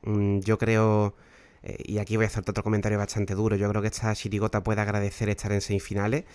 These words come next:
pero que yo qué sé, ayer me, me cogió a mí con el, con el pie cambiado con respecto a preliminares y ese ratito, ese ratito con ellos. Los pasodobles me parece que estuvieron bastante bien, el grupo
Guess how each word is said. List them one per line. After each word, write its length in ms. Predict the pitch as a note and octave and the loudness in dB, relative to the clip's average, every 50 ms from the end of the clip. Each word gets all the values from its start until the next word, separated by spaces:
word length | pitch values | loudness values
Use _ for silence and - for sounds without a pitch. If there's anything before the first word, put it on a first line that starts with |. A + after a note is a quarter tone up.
| - - - - - - - - - - - _ _ | -20 -20 -20 -20 -20 -20 -20 -20 -20 -20 -20 _ _
pero 480 | - C3 A#2+ A#2 G#2+ A2+ A2 A2 G#2+ F#2+ | 6 8 8 8 8 8 8 8 6 4
que 160 | - G#2+ G2+ | 2 0 -2
yo 140 | F#2 G2 G2+ | 0 -2 -4
qué 80 | - A2 | -2 -4
sé, 220 | - - A3 A3 | -2 -2 -2 -2
ayer 260 | D#3+ A2+ G2+ G#2 A2 | -2 0 0 2 4
me, 300 | A#2+ C#3 C#3+ C#3 C3 A#2+ G#2+ | 6 8 8 8 8 8 6
me 120 | A2 G#2+ | 4 4
cogió 280 | - A2 G#2 G#2 G#2 A2 | 2 0 0 2 2 4
a 40 | A#2 | 4
mí 120 | C3 C3+ | 4 4
con 220 | C3 C3+ C3+ C3+ | 4 4 4 6
el, 460 | C3+ C3+ C3+ C3+ C3+ C3+ C3+ C3+ C3 C3 | 6 6 6 6 4 4 4 2 2 2
con 160 | - C3 C3+ | 2 4 4
el 100 | C3+ C3+ | 4 4
pie 140 | - C#3 C3 | 2 0 2
cambiado 400 | C#3 C3 C3+ C#3+ D3+ D3 C#3+ C3+ | 4 4 4 4 4 4 4 4
con 100 | C3+ B2 | 2 0
respecto 260 | B2+ - C3+ - - | 0 -2 -2 -2 -2
a 40 | A#2 | -2
preliminares 500 | B2+ B2+ C3 C3+ C#3 D3+ F3 G3 A#3 D#4+ - - - - - - - - - _ | 0 2 4 4 4 4 4 2 2 0 -4 -8 -16 -20 -20 -20 -20 -20 -8 _
y 120 | - B2+ | 6 6
ese 200 | A#2 A#2 - B2+ | 6 6 4 2
ratito, 400 | A#2 F#2+ F#2+ - G#2 - - G#3 C4 | 0 0 -2 -6 -6 -4 -4 -6 -6
ese 180 | F#3+ - - G#2 | -6 -4 -2 -2
ratito 300 | G#2+ G2+ G#2 F#2 - G2 | 0 -2 -2 -2 -2 -2
con 120 | - A2 | 0 2
ellos. 220 | D#3 F#3+ F3 A2 G2 - - - - - - - - | 2 2 2 0 -2 -4 -10 -20 -20 -20 -20 -16 -6
Los 200 | - A2 A2+ G#2+ | 2 4 4 4
pasodobles 460 | - A2+ G#2 - G#2 G2+ G#2 G2+ G#2+ G#2+ | 4 2 -2 0 0 0 2 4 2 2
me 40 | G2+ | 2
parece 240 | - G#2 G#2 - A2+ | 0 -2 -2 -2 -2
que 60 | G2+ | -2
estuvieron 320 | G#2 - A2 G#2+ G#2 G#2 G#2 | -2 0 0 0 0 2 0
bastante 320 | G2+ - - G#2 G2 G#2 | 0 -2 -2 -2 -2 0
bien, 160 | F#2+ A2+ C#3 E3 | 0 2 2 2
el 100 | E3+ B2+ | 2 4
grupo 420 | A2 G#2+ G#2 F#2 A2+ A2 G#2+ - | 4 2 2 4 4 2 2 0